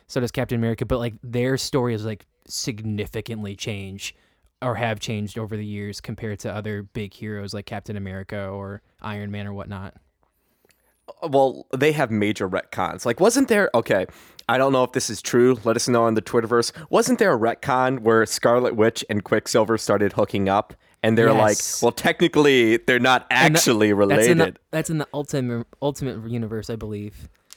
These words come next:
Speaker 1: if I'm, if I'm remembering correctly. They're, uh, incest-, incestual in that. They're suggested it is. <laughs>
Speaker 2: Yes. Thank goodness Secret Wars destroyed <laughs> that universe, 'cause that is just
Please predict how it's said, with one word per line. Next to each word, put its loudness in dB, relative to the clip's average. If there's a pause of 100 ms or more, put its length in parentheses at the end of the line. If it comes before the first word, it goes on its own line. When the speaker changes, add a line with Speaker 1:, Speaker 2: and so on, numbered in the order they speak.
(140)
Speaker 1:
if -20
I'm, -10
if -16
I'm -10
remembering -4
correctly. -4
They're, -4
uh, -6
incest-, -10 (180)
incestual -8
in -8
that. -10 (240)
They're 2
suggested 0 (260)
it -8
is. -12 (580)
<laughs> -2
Speaker 2:
Yes. 2
Thank 2
goodness 4
Secret 0
Wars 4
destroyed 2
<laughs> -2
that 0
universe, 4
'cause -2
that 2
is -4
just -4